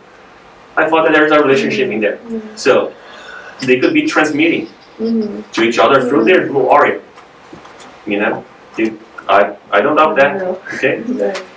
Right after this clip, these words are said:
Speaker 2: It makes sense.
Speaker 1: Okay, so outside spiritism, back to, uh, what they observe about those kids.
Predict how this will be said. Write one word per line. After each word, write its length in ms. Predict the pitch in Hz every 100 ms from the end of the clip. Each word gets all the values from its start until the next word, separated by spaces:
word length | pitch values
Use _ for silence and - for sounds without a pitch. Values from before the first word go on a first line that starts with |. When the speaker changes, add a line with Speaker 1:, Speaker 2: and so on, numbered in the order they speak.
| -
Speaker 2:
It 80 | 208
makes 200 | 208 202 -
sense. 340 | 180 - - - - - 156
Speaker 1:
Okay, 260 | 175 -
so 380 | - - - - - - - - - - - - -
outside 320 | 175 - 202
spiritism, 580 | - 185 190 214 226 - - - - - - -
back 240 | 135 139
to, 220 | - 143 -
uh, 340 | 123 117 113
what 160 | 107 139
they 200 | 131 - - - - - - - - -
observe 360 | 277 - 233 214
about 280 | 180 180 160
those 120 | -
kids. 400 | 165 - -